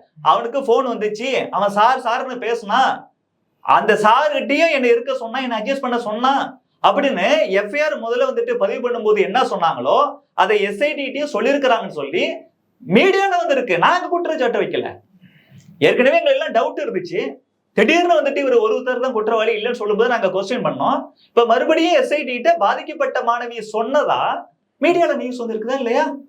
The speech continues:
அப்ப நீங்க யாரை காப்பாத்துறதுக்கு சார்னு ஒருத்தன் இல்லவே இல்லைன்னு சொல்றீங்க?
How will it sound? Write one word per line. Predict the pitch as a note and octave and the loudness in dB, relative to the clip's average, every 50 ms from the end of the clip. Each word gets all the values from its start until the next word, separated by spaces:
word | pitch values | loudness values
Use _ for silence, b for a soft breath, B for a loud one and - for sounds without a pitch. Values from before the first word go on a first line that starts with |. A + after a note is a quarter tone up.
| _ _ _ _ _ _ _ _ _ _ _ _ _ | _ _ _ _ _ _ _ _ _ _ _ _ _
அப்ப | - A3+ A#3+ C4 | -2 0 0 2
நீங்க | C4 C4+ C4 B3+ B3 C#4+ F4 F#4 F4 - - - _ - | 0 2 2 2 0 0 0 -4 -4 -6 -10 -16 _ -10
யாரை | D#3 G#3+ C4+ D#4 F4 F4 D4+ | -4 -2 0 0 0 0 0
காப்பாத்துறதுக்கு | - B3 B3+ B3+ C4 B3+ B3 A#3+ G#3 G3 F#3+ F#3+ F#3+ B3 C4 B3+ - | -2 -4 -6 -4 -4 -4 -4 -4 -6 -6 -6 -8 -6 -6 -6 -4 -2
சார்னு | G#3 G3+ G#3+ A3+ A3 G#3+ | 0 0 0 -2 -4 -4
ஒருத்தன் | F#3 F3 - F3+ F3 | -6 -6 -6 -6 -6
இல்லவே | E3 E3+ F3+ E3+ F3+ | -4 -4 -2 -2 0
இல்லைன்னு | F3 E3+ D#3+ D#3+ - | -2 -2 -4 -4 -6
சொல்றீங்க? | C#3 - - B2+ B2 B2+ C#3+ F3 - - | -6 -4 -4 -4 -4 -2 -4 -4 -6 -8